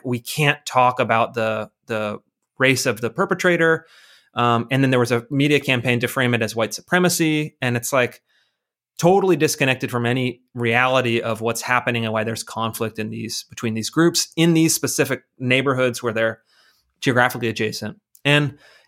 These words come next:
and then you had this, like, a horrific shooting of the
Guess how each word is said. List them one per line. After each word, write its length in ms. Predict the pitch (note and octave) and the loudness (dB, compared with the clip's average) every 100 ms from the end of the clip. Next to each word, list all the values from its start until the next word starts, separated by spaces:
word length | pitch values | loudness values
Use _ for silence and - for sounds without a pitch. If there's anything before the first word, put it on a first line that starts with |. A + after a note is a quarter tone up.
| - | -2
and 100 | D#3 | 2
then 140 | F3 | 4
you 80 | E3+ | 4
had 200 | D#3 D3+ | 4 2
this, 260 | C#3+ C3+ B2+ | 2 0 -4
like, 180 | A2+ | -4
a 60 | A#2+ | -6
horrific 760 | B2+ B2+ D3+ E3 D#3 C3 - - | -2 2 2 4 2 2 -2 -6
shooting 580 | - D#3 D3 C#3 C3+ | -2 2 2 2 0
of 440 | C3+ A#2+ A#2 A#2 A2+ | 0 0 0 0 -2
the 320 | A#2 A2+ A2 | -2 -2 -4